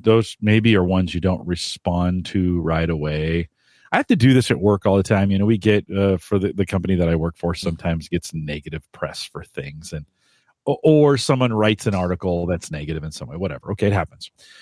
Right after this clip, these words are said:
Um, it, it, and e-, I just got one yesterday and I <laughs> went into Facebook and typed a response and then deleted it. <laughs> And then I went in and typed another one and then I deleted it. Right. And I was just like, "Okay, no, I,"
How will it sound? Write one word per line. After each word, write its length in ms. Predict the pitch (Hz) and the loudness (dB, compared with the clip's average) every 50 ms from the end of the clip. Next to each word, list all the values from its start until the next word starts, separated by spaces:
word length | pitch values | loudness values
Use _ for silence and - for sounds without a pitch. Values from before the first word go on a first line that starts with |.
| - - - _ - | -20 -20 -16 _ 0
Um, 380 | 151 147 147 139 127 113 113 - _ _ - | 2 2 2 2 0 -2 -4 -6 _ _ -2
it, 180 | 160 156 - - - | -2 -2 -2 -4 -8
it, 140 | 156 - - | -8 -6 -2
and 200 | 160 156 151 143 | -2 -2 -2 -2
e-, 180 | 151 151 156 - - | -2 -4 -4 -2 0
I 100 | 110 123 | 0 0
just 200 | 123 127 127 - | 0 0 -4 0
got 160 | - 107 98 | 0 0 2
one 140 | 107 113 110 | 2 2 2
yesterday 520 | 113 135 139 - - 101 80 78 76 78 - 107 | 2 0 -2 -2 -8 -8 -6 -6 -6 -8 -6 -4
and 140 | 104 98 98 | -2 0 2
I 340 | 98 101 101 101 98 87 - - - - - - | 4 4 4 4 2 0 -2 -8 -16 -12 -12 -12
<laughs> 260 | - - - - - | -12 -12 -20 -10 -2
went 160 | 110 113 110 | 2 4 4
into 140 | 113 110 104 | 6 4 4
Facebook 540 | - 110 107 104 - - - 104 104 - - 95 | 4 4 4 4 2 0 2 2 2 2 2 0
and 160 | 92 90 80 | 0 0 0
typed 240 | - - 113 107 - | 0 0 0 2 4
a 60 | 113 | 2
response 500 | 107 95 - - 104 92 87 82 80 - | 2 2 0 0 -2 -2 -2 -4 -6 -6
and 100 | 92 90 | -6 -4
then 220 | 92 87 82 82 78 - | -4 -4 -4 -6 -6 -4
deleted 340 | 95 90 90 92 85 80 71 | -2 0 0 0 -2 -4 -6
it. 180 | 71 - - - - | -6 -6 -6 -6 -8
<laughs> 60 | - _ - - - - - - _ - | -14 _ -20 -20 -20 -20 -20 -20 _ -2
And 160 | - 107 110 | 0 4 4
then 120 | 117 117 | 4 4
I 140 | 110 104 95 - _ _ _ _ _ | 4 2 2 -2 _ _ _ _ _
went 220 | - 110 127 131 | -2 0 2 2
in 80 | 131 123 | 4 4
and 100 | 113 98 | 2 2
typed 320 | - - - 147 147 - | 0 0 0 0 0 2
another 300 | 131 120 123 120 117 120 | 2 2 2 2 4 4
one 180 | 113 110 110 107 | 4 4 4 2
and 140 | 107 104 104 | 2 2 0
then 80 | 101 | 0
I 80 | 98 92 | 0 -2
deleted 500 | 80 85 80 82 95 110 117 101 82 71 | -4 -6 -8 -4 0 0 2 0 0 -4
it. 120 | 73 - - - | -6 -12 -12 -6
Right. 240 | 92 92 95 98 98 | -2 0 2 2 2
And 100 | 98 101 | 2 2
I 80 | 101 | 2
was 140 | 101 104 101 | 2 2 0
just 160 | - 113 - | -2 -2 0
like, 180 | - 101 95 - | 2 2 2 2
"Okay, 220 | 123 107 113 117 | 2 4 4 2
no, 160 | 101 87 85 85 | 2 2 0 2
I," 160 | 90 110 - | 2 0 0